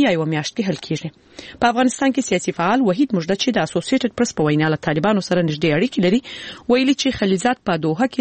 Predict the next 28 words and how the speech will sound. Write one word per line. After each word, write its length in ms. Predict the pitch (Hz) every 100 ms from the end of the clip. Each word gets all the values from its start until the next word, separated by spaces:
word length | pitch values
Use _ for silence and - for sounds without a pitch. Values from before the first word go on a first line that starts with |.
| 214
د 80 | -
طالبانو 460 | 156 156 233 208 156
له 80 | 151
استازو 300 | 220 214 -
سره 160 | 156
په 120 | - -
کتنه 180 | 294 262
کې 80 | 277 - - - - 247
له 100 | 254
افغانستانه 520 | 262 254 - 302 302
د 80 | 233
امریکایي 380 | 185 - 175 -
ځواکونو 380 | 147 - 277 277
د 80 | 254
وتلو 320 | 240 240 233 - - -
او 80 | 185
د 180 | 175 -
اوربند 340 | 180 233 294 -
په 80 | 151
اړه 80 | 147
موافقه 240 | 139 - -
کړې 140 | - 139
ده. 60 | 135 - _ -
خو 180 | 262 214
وحید 320 | 220 214 196 175
مجده 240 | - 285
ویلي 240 | 247 247
چې 120 | -